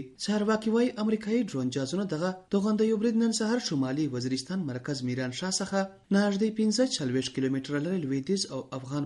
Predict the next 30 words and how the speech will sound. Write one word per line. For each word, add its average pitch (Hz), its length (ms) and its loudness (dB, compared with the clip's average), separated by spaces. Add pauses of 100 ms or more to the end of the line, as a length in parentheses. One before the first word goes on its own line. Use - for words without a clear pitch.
پوله 190 240 0
سره 131 120 -4 (100)
په 131 40 -4 (120)
څیرمه 190 320 0 (240)
د 180 100 -2
تخیل 214 400 0
تحصیل 214 300 2
وړه 160 340 0
منډۍ 135 380 0
ته 139 60 -2 (100)
نږدې 135 360 0 (240)
په 190 60 4 (220)
یوه 208 180 2
غره 214 160 2
ییزه 226 240 4
سیمه 190 180 2
کښې 131 200 -8
ترسره 190 420 -4
کړی، 135 240 2 (340)
چېرته 226 300 2
چې 247 180 2
وسلوالو 139 640 -2
په - 100 -2
ضد 185 220 -4
امنیتي 127 340 -2 (120)
سرتیرو 131 440 -2
لخوا 175 320 -2 (340)
ضرب 196 180 2 (140)
عضب 220 240 2
نومي 240 160 4